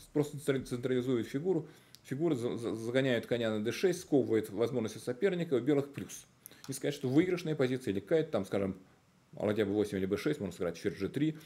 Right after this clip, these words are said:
потом подготовить на движение пешки F. Ф шесть не очень-то идёт, потому что удар на Ф шесть, пока ферзь на G три стоит. Ну, хуже у чёрных. Но есть альтернатива у чёрных здесь. А это ход слон Ф четыре, который после длительного размышления очередного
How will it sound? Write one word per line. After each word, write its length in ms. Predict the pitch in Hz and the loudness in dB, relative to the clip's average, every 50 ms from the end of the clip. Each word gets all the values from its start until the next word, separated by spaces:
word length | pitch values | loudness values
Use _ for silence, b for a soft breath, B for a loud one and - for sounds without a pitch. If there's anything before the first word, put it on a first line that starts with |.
| B B | B B
потом 260 | 95 - 113 104 101 | -6 -4 -2 -2 -2
подготовить 420 | - 95 90 98 - 101 95 90 | -2 -4 -4 0 2 2 2 2
на 60 | 95 90 | 0 -4
движение 320 | 92 87 92 90 90 90 | -4 -4 -4 -4 -4 -4
пешки 420 | 90 - 95 - - - 107 110 | -4 -4 -6 -6 -4 -4 0 4
F. 200 | 147 165 160 165 B B B B B B B | 4 4 4 2 B B B B B B B
Ф 160 | 113 104 - | -2 -2 0
шесть 280 | - 139 127 123 - - | 4 2 2 2 2 -4
не 120 | 107 113 | -2 0
очень-то 500 | 110 101 95 - 98 92 - 101 98 98 | 0 0 0 0 -4 -4 -2 0 0 0
идёт, 220 | 95 110 98 - | 2 0 0 0
потому 240 | - 87 87 90 87 | -2 -6 -6 -6 -8
что 160 | - - 95 | -6 -6 -6
удар 200 | 90 90 92 85 | -2 -2 -2 -2
на 100 | 87 87 | -2 -6
Ф 120 | 90 87 - | -6 -6 -4
шесть, 180 | - 151 151 | -4 -4 -2
пока 200 | - 113 - 117 | -4 -4 -4 -4
ферзь 200 | - - - - | -2 -2 -4 -4
на 80 | - 101 | -4 -6
G 80 | 98 98 | -4 -4
три 140 | 107 104 | -4 -6
стоит. 380 | 98 - - 92 92 90 - - B B B B B B B B B B B B B _ - | -6 -4 -4 -2 -2 -2 -4 -8 B B B B B B B B B B B B B _ -4
Ну, 120 | 180 196 220 | 0 0 2
хуже 300 | - 208 147 104 95 95 | 4 4 4 4 4 -2
у 40 | |
чёрных. 320 | 90 - - - - - - - - - _ b b b b b b b b b - - | -6 -6 -12 -14 -16 -18 -20 -20 -20 -20 _ b b b b b b b b b -4 4
Но 280 | 147 180 240 247 - - | 6 6 6 6 6 4
есть 300 | 143 220 226 - - - | 2 2 2 2 2 0
альтернатива 560 | 175 175 180 170 180 175 - 139 113 95 95 | 2 2 2 2 0 0 2 0 0 2 0
у 60 | 90 | -2
чёрных 320 | - - 90 85 85 90 92 | -2 -4 -6 -6 -6 -8 -8
здесь. 340 | 98 - - - - - - - - - - | -6 -6 -6 -6 -6 -10 -14 -18 -20 -12 -2
А 80 | - 156 | 0 2
это 120 | 170 170 | 2 2
ход 200 | - - 139 135 | 0 0 0 0
слон 180 | - 110 110 110 | 0 -2 -2 -2
Ф 80 | 101 | -4
четыре, 300 | - - - 190 180 151 | -8 -4 -2 -2 -2 0
который 320 | - 95 - 135 135 127 104 | -2 -4 -2 0 -2 -2 0
после 280 | - 107 - - 98 | -2 -4 -4 -4 -6
длительного 440 | 90 95 113 107 - - 98 90 82 | -6 -4 -6 -8 -6 -6 -8 -8 -8
размышления 460 | 80 - 87 - - 135 147 143 117 | -10 -10 -10 -6 -4 -2 -2 -2 -2
очередного 600 | 98 - - 85 87 90 117 143 160 165 165 165 | -4 -4 -6 -6 -4 0 2 4 4 4 2 0